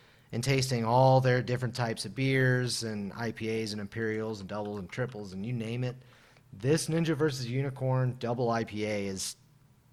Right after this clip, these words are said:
definitely one of my favorite across the country.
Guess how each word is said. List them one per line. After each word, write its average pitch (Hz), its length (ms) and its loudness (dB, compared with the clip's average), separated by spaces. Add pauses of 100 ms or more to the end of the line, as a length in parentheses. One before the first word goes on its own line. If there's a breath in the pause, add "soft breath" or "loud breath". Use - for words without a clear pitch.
(260)
definitely 123 580 2
one 107 240 -2
of 104 80 0
my 104 160 -2
favorite 98 560 -6 (160)
across 113 320 0
the - 80 -10
country. - 440 -10